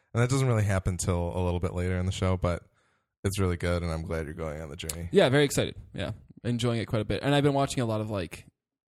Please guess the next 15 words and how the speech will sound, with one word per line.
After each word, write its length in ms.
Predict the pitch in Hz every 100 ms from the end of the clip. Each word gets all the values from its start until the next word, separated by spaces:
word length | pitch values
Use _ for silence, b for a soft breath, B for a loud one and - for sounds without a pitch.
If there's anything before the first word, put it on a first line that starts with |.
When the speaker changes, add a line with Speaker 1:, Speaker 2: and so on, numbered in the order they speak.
| _ _ _ _ _ 113
Speaker 2:
action-y 480 | 113 - 131 120 120
shows 540 | - 120 120 123 -
lately, 380 | 120 90 123 127
so 260 | - 113
it's 160 | 104 -
nice 220 | 110 101
to 100 | -
watch 220 | 101 95
something 180 | - 101
that's 240 | 95 - -
a 40 |
little 220 | - 98
bit 160 | 104 -
more 340 | 98 92 117 - - _ -
just 200 | - -